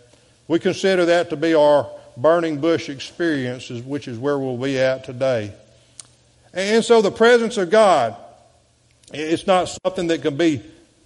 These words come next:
manufactured or orchestrated by man.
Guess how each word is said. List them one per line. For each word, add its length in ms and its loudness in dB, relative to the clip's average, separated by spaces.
manufactured 1000 0
or 100 -6
orchestrated 800 0
by 180 2
man. 480 -4